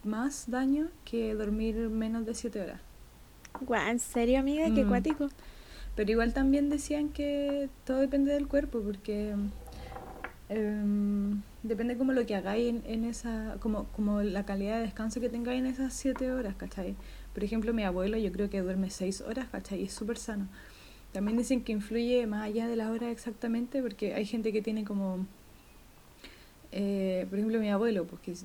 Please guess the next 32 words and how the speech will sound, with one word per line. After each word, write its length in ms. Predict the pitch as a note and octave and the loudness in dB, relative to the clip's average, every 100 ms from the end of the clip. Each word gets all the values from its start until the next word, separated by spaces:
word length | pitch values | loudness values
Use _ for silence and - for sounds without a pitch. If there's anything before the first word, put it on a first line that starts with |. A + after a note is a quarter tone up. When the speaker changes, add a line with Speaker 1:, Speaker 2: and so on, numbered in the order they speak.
| - | -6
Speaker 1:
duerme 280 | F#3 G#3+ G#3+ | -2 0 -2
su-, 180 | G#3 G3+ | -4 -6
duerme, 340 | G3+ G#3 G#3+ G3 | -2 -2 0 0
no, 60 | |
o 40 | F3+ | -2
sea, 140 | D#3+ | -4
no 100 | E3 | -2
súper 220 | F#3+ G#3+ | 0 0
poco, 240 | G#3 B3 F3+ | 0 -2 -2
pero 180 | E3+ D#3+ | -4 -4
duerme 220 | F#3 G3 | -2 -2
como 180 | F#3 F#3 | 0 -4
seis, 320 | - G#3+ G#3+ | -2 0 0
siete 260 | A#3 G#3+ A3+ | 0 -2 -2
horas, 240 | A3+ G#3 D4 - - - - - - - - - - - - - - | -4 -6 -8 -14 -20 -20 -20 -20 -20 -20 -20 -20 -20 -8 -6 -6 -2
pero 480 | G2 G3 F#3+ F#3+ - | 0 4 4 2 0
se 160 | - G3+ | -4 -2
acuesta 280 | G#3 G#3+ A3+ | 0 0 0
como 200 | G#3 - | 0 0
siempre 280 | B3 A#3+ | -2 2
a 40 | C4 | 2
la 60 | B3+ | 2
misma 280 | C4 C4+ | 2 4
hora 100 | C4+ | 4
y 40 | C4+ | 2
se 100 | A#3+ | 0
levanta 300 | G#3+ G#3 G#3 | -2 0 -2
siempre 260 | G#3 A3+ B3 | -2 -2 0
a 40 | |
la 60 | A#3+ | -2
misma 260 | A#3 A3+ | -2 -4
hora. 200 | E3+ - | -4 -6